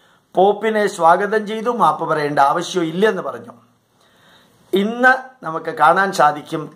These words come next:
കേരളത്തിലെ ക്രൈസ്തവർ ഭാരതമെമ്പാടും അസാധാരണമാം വിധത്തിൽ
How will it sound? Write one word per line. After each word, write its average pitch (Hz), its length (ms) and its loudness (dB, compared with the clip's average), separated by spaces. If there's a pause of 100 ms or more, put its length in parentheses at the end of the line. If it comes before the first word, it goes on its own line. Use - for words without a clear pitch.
(100)
കേരളത്തിലെ 202 920 2 (120)
ക്രൈസ്തവർ 139 640 -4
ഭാരതമെമ്പാടും 175 1160 2 (1200)
അസാധാരണമാം 185 1300 2
വിധത്തിൽ 151 440 -2